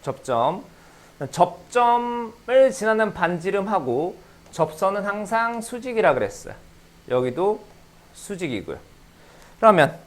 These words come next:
자, 이게 무슨, 뭐지? 도형이? 사각형이죠? 사각형의 네, 내각의 합이 삼백육십 도이다.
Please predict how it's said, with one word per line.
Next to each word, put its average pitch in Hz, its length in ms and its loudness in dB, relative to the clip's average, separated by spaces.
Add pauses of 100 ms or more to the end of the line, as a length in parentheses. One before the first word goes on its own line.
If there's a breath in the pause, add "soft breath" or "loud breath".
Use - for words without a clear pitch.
(220)
자, 170 160 6
이게 180 380 2
무슨, 165 340 -4
뭐지? 147 340 0
도형이? 190 460 -2 (2750)
사각형이죠? 185 1400 4 (420)
사각형의 190 760 4
네, 233 540 2
내각의 190 680 4
합이 196 240 4
삼백육십 196 600 -4
도이다. 156 520 0